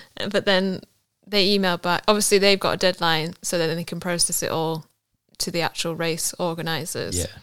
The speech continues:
Speaker 1: So they were like, "No, it's fine. Like, you're well within the deadline that we actually set. This is just a, obviously a deadline for us to get back."
Speaker 2: Yeah.
Speaker 1: I was like, "Thank goodness."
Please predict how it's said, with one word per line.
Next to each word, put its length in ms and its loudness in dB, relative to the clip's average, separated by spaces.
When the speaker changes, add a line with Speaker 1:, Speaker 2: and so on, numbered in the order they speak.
Speaker 1:
So 200 2
they 120 2
were 80 0
like, 160 -2
"No, 100 -6
it's 220 -6
fine. 340 -6
Like, 220 -8
you're 180 -8
well 380 -6
within 540 -6
the 100 -8
deadline 540 -6
that 100 -10
we 140 -6
actually 340 -4
set. 440 -6
This 180 -4
is 160 -2
just 260 -4
a, 220 -8
obviously 320 -6
a 60 -10
deadline 420 -8
for 200 -8
us 320 -6
to 120 -8
get 180 -6
back." 260 -6
Speaker 2:
Yeah. 280 0
Speaker 1:
I 60 -20
was 100 -8
like, 120 -18
"Thank 220 -14
goodness." 460 -10